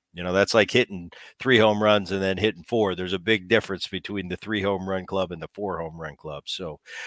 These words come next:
um, no hitters, special enough in themselves, but perfect game, everything's gotta go right. There's a reason that there's a lapse in time between perfect games.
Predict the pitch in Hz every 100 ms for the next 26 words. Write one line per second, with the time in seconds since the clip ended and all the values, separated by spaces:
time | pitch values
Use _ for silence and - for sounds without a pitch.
0 | - 90 90 85 76 71 _ _ _ _
1 | _ _ - 107 117 110 123 143 147 -
2 | - _ _ _ _ _ _ _ _ _
3 | - - 127 120 120 107 104 104 104 92
4 | 87 98 80 - 85 - 123 - 95 95
5 | 113 123 120 104 120 104 87 101 90 104
6 | 92 80 92 87 82 82 82 80 73 -
7 | _ - - - 95 101 101 117 101 95
8 | 95 92 87 90 87 92 85 - 92 78
9 | - 92 90 82 78 - 95 87 - 87
10 | - 78 87 85 80 76